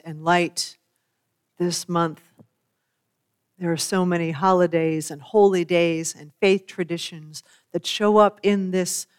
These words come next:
time for all kinds of reasons. And they work with that relationship between night and light and the deep mysteries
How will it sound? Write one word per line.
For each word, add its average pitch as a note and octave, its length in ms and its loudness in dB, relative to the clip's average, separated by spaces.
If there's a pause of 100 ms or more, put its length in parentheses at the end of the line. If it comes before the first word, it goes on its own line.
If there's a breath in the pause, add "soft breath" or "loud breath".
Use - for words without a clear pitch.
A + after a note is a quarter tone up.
(120)
time D#3 680 -8
for F#3 100 -2
all F#3+ 300 2
kinds A3+ 480 -2
of D#3 180 -12
reasons. C#3+ 640 -18 (1900)
And E3+ 200 -10
they E3+ 120 -2
work F#3 440 -2 (100)
with D#3+ 240 -10
that - 460 -6 (160)
relationship E3+ 1040 -6
between D#3 500 -8
night F3+ 540 -4 (180)
and D#3+ 320 -16
light - 540 -18 (2250)
and E3 200 -8
the E3 100 -4
deep F3+ 340 -4
mysteries E3+ 960 -8